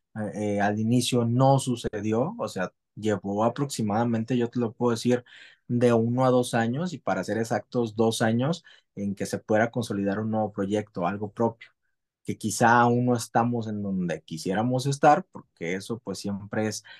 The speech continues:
la idea de seguir creciendo, pero que creo que vamos muy bien, y yo creo que ese fue uno de los grandes miedos que, que más, ¿no? El hecho de que, oye, pues, ya voy a pagar una renta propia, este, ¿y si me va a salir para pagar la renta? ¿Qué voy a hacer si,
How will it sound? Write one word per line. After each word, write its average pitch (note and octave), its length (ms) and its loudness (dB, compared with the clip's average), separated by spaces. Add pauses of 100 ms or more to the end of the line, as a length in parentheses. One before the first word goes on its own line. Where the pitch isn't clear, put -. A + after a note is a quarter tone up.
la G#2+ 140 0
idea A2 180 4
de A2 60 2
seguir A2 260 -4
creciendo, B2+ 560 0
pero B2 180 -2
que G2 100 -14
creo G#2 180 -4
que A2 120 -2
vamos G#2 400 -4
muy C3 140 2
bien, E3 280 6 (680)
y G#2+ 500 0
yo A#2 140 -2
creo B2 160 -4
que B2+ 100 -4
ese A#2 160 -4
fue A#2 180 -6
uno A2+ 160 -4
de G#2+ 120 -8
los G2 140 -8
grandes G2 500 -6 (100)
miedos G2+ 720 -2
que, F#2+ 140 -10 (100)
que G2 120 -8
más, F#2 320 -6
¿no? B2+ 200 4
El B2 120 4
hecho B2 200 2
de B2 120 4
que, G#2+ 120 -2
oye, A#2 260 2
pues, G#2+ 180 -6
ya G#2+ 80 -2
voy A#2+ 160 2
a B2+ 80 -2
pagar G#2+ 180 0
una A#2+ 160 -6
renta A#2 380 -4
propia, - 540 -10 (520)
este, F#2 480 -8
¿y G2 120 -6
si G2+ 120 -6
me A2+ 100 0
va A2+ 140 2
a - 20 -10
salir G2+ 360 -4
para - 180 -4
pagar G2 240 -6
la G#2 80 -8
renta? A#2 500 -8
¿Qué B2 100 -4
voy A2+ 240 2
a G#2+ 40 -2
hacer G#2+ 320 -4
si, G#2+ 520 -10